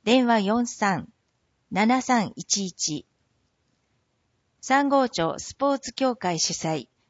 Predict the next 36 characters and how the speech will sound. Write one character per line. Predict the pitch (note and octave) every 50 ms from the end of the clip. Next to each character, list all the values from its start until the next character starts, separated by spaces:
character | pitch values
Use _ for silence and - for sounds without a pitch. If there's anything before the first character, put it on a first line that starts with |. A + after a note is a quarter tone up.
| _ _ -
バ | G#3 A#3 C4
ウ | C#4 C4+
ン |
ド | A#3+ B3+ B3
テ | - B3 A3+
ニ | A3+ A3+
ス | - -
大 | - G3+ F#3 E3
会。 | - - D3 C3+ A#2 _ _ _ _ _ _ _ _ _ _ _ _ _ -
時、 | - G3+ - - - A3+ - - _ _ _ _ _ _ _ -
二 | A3 A3+
月 | A#3 B3+ B3+ - A#3+ A#3+
三 | A#3 A3+ A3
日 | _ - G#3+ G#3
土 | F3+ F#3 F#3+
曜 | G#3 G#3 G#3 G3 D#3+
日、 | - D#3 C#3+ - _ _ _ -
午 | B3 C4 -
前 | G#3+ F3+ D#3+
九 | D#3 - - F3
時。 | E3 - C3+ A#2 - _ _ _ _ _ _ _ _ _ _ _ _ _ _ -
と | - G3+ -
こ | - A3 A3
ろ、 | G3+ G3 G3 - - _ _ _ _ _ _ - _ _ _ _ _ _ _ _ _ _ _ _ _ _ _ _ _ _ _ _ _ _ _ _
ス | - - -
ポ | - C4+ C#4+
ー | C#4+
ツ | C#4 - -
セ | - C4+ C4
ン | A#3+
タ | - - F#3 F#3 F#3 E3
ー |
ア | D#3+ E3+
リ | F3 F#3+ F#3
ー | D#3+
ナ。 | D#3+ D#3 C#3 -